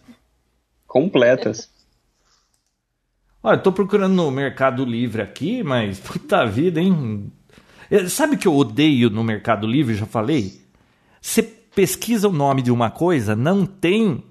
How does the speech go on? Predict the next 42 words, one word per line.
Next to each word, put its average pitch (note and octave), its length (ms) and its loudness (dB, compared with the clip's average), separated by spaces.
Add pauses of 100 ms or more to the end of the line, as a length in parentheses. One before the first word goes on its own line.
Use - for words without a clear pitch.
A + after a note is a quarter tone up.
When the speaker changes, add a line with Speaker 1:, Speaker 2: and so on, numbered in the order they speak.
Speaker 2:
ele A#3 140 0
te B3+ 140 0
dá A#3 120 -2
outra A#3+ 240 0
coisa. G#3+ 540 -2 (1400)
Speaker 1:
Não, G#3 100 0
não, G3 280 2
não. C#2+ 60 -8
Você - 140 -4
pesquisa D3 460 -2
uma E3 140 0
coisa, D3+ 280 -2
ele F#3 120 -2
tem, F3+ 320 -2
mesmo G3+ 200 0
assim G3+ 200 -2
ele G3+ 80 -2
te F#3+ 100 -6
mostra F#3+ 220 0
outra F#3 160 0
coisa. - 280 0
Speaker 2:
Ele C#4+ 60 0
mostra C4+ 340 0
outra B3+ 160 0
coisa. G3+ 380 0
No F#3 140 0
eBay, B3 280 0
se D#4 100 -4
você C4 180 -2
puser F#3 280 2
um F3+ 60 0
Speaker 1:
Sim, F#3 120 2
Speaker 2:
negócio, C#3+ 340 0
Speaker 1:
sim. D3 60 2
Speaker 2:
ele C3+ 80 0
não E3+ 100 2
achar, F#3+ 240 0
ele A3+ 80 -4
fala C4 180 0
que B3+ 80 -6
não E4 140 0
achou. A#3 400 -2